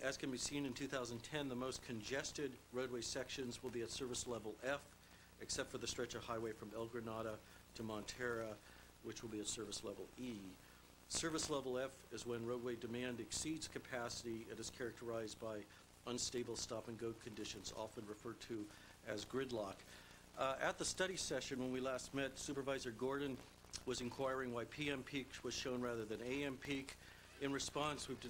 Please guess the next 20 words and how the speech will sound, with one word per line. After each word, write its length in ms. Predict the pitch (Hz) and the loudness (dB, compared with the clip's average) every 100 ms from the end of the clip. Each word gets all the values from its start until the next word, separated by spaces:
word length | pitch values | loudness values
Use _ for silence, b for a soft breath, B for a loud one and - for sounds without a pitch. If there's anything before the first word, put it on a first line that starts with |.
| 113 | 0
uh, 260 | 117 117 113 107 - | 4 4 4 0 -4
I've 80 | 113 | -2
done 140 | 110 120 | 0 2
some 120 | 120 | 2
research 440 | 123 - 123 - | 2 2 0 -2
and 80 | 113 | -4
spoken 400 | - 127 120 120 110 | 0 2 2 0 -2
with, 200 | 113 110 - - | 0 -2 -4 -6
uh, 240 | 110 104 104 - | -2 0 -2 -2
our 120 | 104 - - - - - - 113 | -4 -4 -8 -14 -16 -14 -10 0
Mark 180 | 120 117 | 0 2
Duino, 280 | 117 117 110 | 0 2 2
our 80 | 107 - | 0 0
transportation 720 | 120 - 110 - 127 - 120 - | -2 -2 -4 -2 0 0 -4 -2
planner, 400 | 127 127 123 120 B B B B B B - | 0 2 2 0 B B B B B B -4
and, 380 | 123 131 131 127 123 | 2 4 4 2 0
uh, 220 | 123 120 120 | 2 4 4
he's 180 | 156 156 | 0 2
indicated 600 | 156 147 - 156 139 123 | 2 0 2 2 4 4
that 140 | 123 | 2